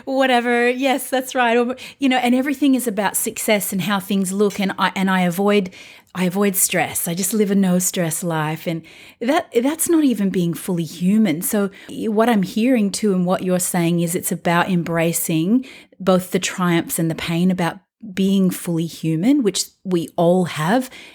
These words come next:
not avoiding them, but actually leaning into them and saying,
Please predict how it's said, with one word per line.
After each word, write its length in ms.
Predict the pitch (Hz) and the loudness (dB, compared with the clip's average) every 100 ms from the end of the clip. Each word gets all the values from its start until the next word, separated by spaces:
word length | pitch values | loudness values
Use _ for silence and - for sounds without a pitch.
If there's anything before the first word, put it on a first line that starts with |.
| - | 2
not 240 | 202 214 | 4 4
avoiding 540 | 190 175 170 196 208 | 2 2 2 4 2
them, 220 | 180 160 165 | 2 2 2
but 140 | 175 | 0
actually 380 | 170 - - 175 | -2 -4 -4 -2
leaning 320 | 170 170 170 | 0 0 2
into 260 | 160 170 175 | 0 -2 -2
them 240 | 165 156 | 0 0
and 120 | 160 | 0
saying, 360 | - 160 156 | 0 0 0